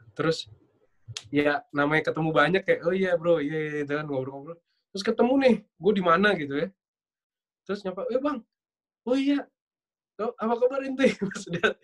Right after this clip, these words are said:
selesai-selesai, dicabut, aneh balik ya. Aneh mikir, "Siapa sih? Ketemu di mana?" <laughs> Terus habis itu langsung D M aneh, "Bang, callback aneh, Bang. Tadi ente yang ketemu sama ente di sini." "Oh iya, iya,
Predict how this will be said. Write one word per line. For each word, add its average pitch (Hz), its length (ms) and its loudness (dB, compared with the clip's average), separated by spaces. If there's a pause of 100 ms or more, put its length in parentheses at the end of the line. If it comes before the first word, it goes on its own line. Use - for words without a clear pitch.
(220)
selesai-selesai, 202 720 0
dicabut, 190 460 -4
aneh 254 180 0
balik 254 240 2
ya. 262 80 2 (560)
Aneh 202 160 -2
mikir, 226 180 -8 (460)
"Siapa 127 640 -10
sih? 233 320 2 (240)
Ketemu 175 400 2
di 190 160 6
mana?" 208 400 6
<laughs> - 1040 4
Terus - 240 4 (320)
habis 247 180 6
itu 277 140 -2
langsung 262 320 0
D 240 80 -2
M 233 160 -2
aneh, 240 240 -2 (400)
"Bang, 262 280 -2 (440)
callback 226 320 -10
aneh, 262 160 -10
Bang. 262 240 0 (200)
Tadi 214 240 -12
ente 247 200 -8
yang 240 160 -4
ketemu 196 280 -10
sama 190 160 -8
ente 190 200 -12
di 196 120 -12
sini." 208 160 -18
"Oh 247 320 -2
iya, 247 320 0
iya, 240 240 -2